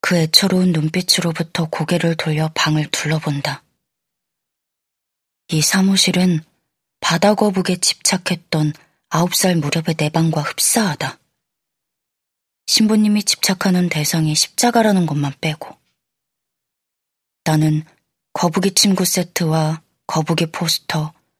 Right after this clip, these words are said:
거북이 봉제 인형을 가지고 있었다. 신부님 책상 뒤쪽으로는 나무 십자가, 금 십자가, 도자기 십자가, 그리고 십자가 사진이 담긴 액자가 뒤섞인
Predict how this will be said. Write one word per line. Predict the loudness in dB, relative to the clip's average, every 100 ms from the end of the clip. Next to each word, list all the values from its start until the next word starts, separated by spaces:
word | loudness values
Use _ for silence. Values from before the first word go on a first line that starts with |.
| _ _ -6
거북이 | -2 0 0 0
봉제 | 2 4 4
인형을 | 4 4 2 0
가지고 | -2 -2 -4 0
있었다. | 0 -2 _ -12 -12 _ _ _ _ _ _ _ _ _ _ _ _ _ _ _ _ -4
신부님 | 2 4 6 4 4
책상 | 2 0 2 2
뒤쪽으로는 | 0 -2 -2 0 2 2 2 2 -2 _ _ _ _ _ _ _ _ -2
나무 | 2 4 2
십자가, | 0 -2 -4 -4 -6 -8 _ _ _ _
금 | 0 2
십자가, | 0 -2 -2 -2 -4 -6 _ _ _ _
도자기 | -4 0 2 2
십자가, | 0 0 -2 -2 -6 _ _ _ _ _ _
그리고 | -4 -2 0
십자가 | -2 0 0 0
사진이 | 0 0 2 2
담긴 | 2 2 2 0
액자가 | -2 -2 -2 0
뒤섞인 | 0 0 -2 -2 -2